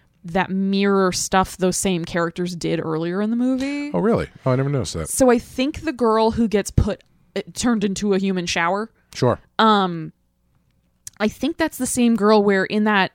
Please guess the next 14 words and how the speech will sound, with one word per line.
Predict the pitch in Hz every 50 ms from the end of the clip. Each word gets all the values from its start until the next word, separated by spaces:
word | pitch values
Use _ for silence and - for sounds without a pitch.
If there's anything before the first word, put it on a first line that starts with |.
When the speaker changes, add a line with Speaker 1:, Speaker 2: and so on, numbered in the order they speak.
| _ _ -
Speaker 1:
early | 208 220 226 233 254 240
scene | - - - 220 220 214 196 190 190 190 196 -
where | - 190 190 170
all | 156 180 196
the | 202 226
miners | 220 214 202 202 202 202 202 196 185 -
have | - 185 -
cleaned | - - 208 202 196 185
up | 185 180 165 -
and | - 170 170
come | - 190 180
back | 170 165 165 -
to | - 190
town | - - 202 190 175 165 156 156 156 160 165